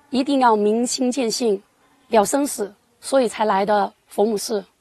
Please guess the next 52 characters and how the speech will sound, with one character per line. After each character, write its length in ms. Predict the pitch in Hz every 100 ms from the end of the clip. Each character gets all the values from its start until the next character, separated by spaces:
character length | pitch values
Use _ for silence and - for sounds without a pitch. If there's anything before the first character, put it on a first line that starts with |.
| _ _ -
因 120 | 247
为 80 | 294
平 180 | - 220
时 140 | -
我 100 | 226
在 140 | 202 220
家 240 | 233 226
里， 260 | 226 185 175 _ - - _ -
呃， 320 | 208 202 196
在 180 | 269 254
家 200 | 262 254
里 120 | 220
呢， 120 | 220
就 140 | 220 214
说 420 | 226 214 214 208 _ _ _ _ _ _
有 180 | 220 220
时 140 | -
候 200 | 262 294
精 200 | 220 277
尽 160 | 262 240
勇 200 | 196 202
猛， 240 | 202 202 -
有 140 | 233
时 160 | 214 240
候 180 | 240 254
又 440 | 240 240 214 202 - _ _
懈 300 | - - 285
怠， 280 | 240 226 196 _ _ _
会 300 | 285 262 220
懒 260 | 240 190 226
散， 240 | 247 202 - _ _
就 120 | -
是， 460 | 294 294 269 254 226 _ - _ _ -
呃， 480 | 226 214 202 196 220 _ _ - _ _ _ _ -
一 140 | 262
个 160 | 320 339
人 280 | 403 214 240 _ _
就 160 | - 294
是 80 | 294
没 160 | 262
有 120 | 285
那 120 | 240 254
个， 420 | 247 233 226 220 _ _ _ _ -
没 140 | 262
有 80 | 262
参 180 | - 277
加 140 | 277
共 180 | 302 254
修 160 | 254
的 140 | 247 233
这 180 | 277 233
种 240 | 208